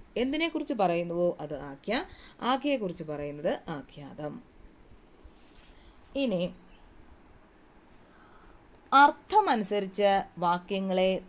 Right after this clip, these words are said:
നാലായി തിരിക്കുന്നു. അപ്പൊ അർത്ഥമനുസരിച്ച് വാക്യങ്ങളെ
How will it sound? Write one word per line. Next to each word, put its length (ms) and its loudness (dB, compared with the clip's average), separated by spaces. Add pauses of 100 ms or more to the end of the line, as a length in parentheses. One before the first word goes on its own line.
(100)
നാലായി 800 2 (120)
തിരിക്കുന്നു. 800 -6
അപ്പൊ 140 -6
അർത്ഥമനുസരിച്ച് 1040 -2 (680)
വാക്യങ്ങളെ 920 -2